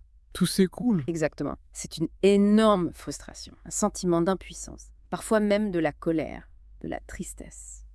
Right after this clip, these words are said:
Speaker 1: Et j'imagine que cet état d'esprit peut avoir un impact négatif sur la guérison.
Speaker 2: Tout à fait. Le stress, l'anxiété, la déprime, tout ça peut ralentir le processus de guérison,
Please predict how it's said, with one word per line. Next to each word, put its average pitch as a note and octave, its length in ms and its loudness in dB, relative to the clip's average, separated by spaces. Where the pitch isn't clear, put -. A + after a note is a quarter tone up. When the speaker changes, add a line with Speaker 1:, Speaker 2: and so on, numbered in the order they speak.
Speaker 1:
Et E2+ 100 2
j'imagine B2+ 400 4
que G#2 100 2
cet F2+ 220 0
état F#2 220 4
d'esprit F2+ 500 -2
peut - 220 2
avoir E2 280 4
un E2 100 2
impact E2+ 400 0
négatif A2+ 520 2
sur - 160 -2
la D#2+ 100 4
guérison. D2+ 440 -2
Speaker 2:
Tout G#3+ 160 -4
à C3+ 100 0
fait. - 240 -12
Le D3 140 -2
stress, F3+ 580 0
l'anxiété, E3 680 -2
la D3+ 140 0
déprime, D3 640 -4
tout A#3+ 120 2
ça F3 240 4
peut D#3+ 200 -2
ralentir G3+ 600 2
le F#3 80 2
processus F#3 540 -6
de F#3+ 80 0
guérison, E3 540 0